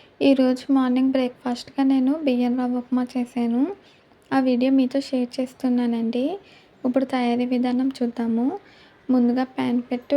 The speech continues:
ఒక గ్లాస్ బియ్యం రవ్వ వేసి దోరగా వేయించాలి. ప్యాన్ హీట్ అయ్యాక రవ్వ వేసి కలుపుకుంటూ వేయించాలండి. లైట్గా కలర్ చేంజ్ అవ్వాలి. అప్పుడు మనం ఉప్మా చేసినప్పుడు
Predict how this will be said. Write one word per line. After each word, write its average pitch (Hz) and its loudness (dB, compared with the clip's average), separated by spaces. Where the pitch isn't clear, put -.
ఒక 277 -2
గ్లాస్ 247 -4
బియ్యం 240 0
రవ్వ 247 -2
వేసి 254 0
దోరగా 247 2
వేయించాలి. 240 0
ప్యాన్ 262 4
హీట్ 269 2
అయ్యాక 254 -2
రవ్వ 254 -2
వేసి 302 -4
కలుపుకుంటూ 254 0
వేయించాలండి. 247 0
లైట్గా 254 -2
కలర్ 254 0
చేంజ్ 240 -2
అవ్వాలి. 247 -2
అప్పుడు 254 0
మనం 262 4
ఉప్మా 254 -4
చేసినప్పుడు 254 -4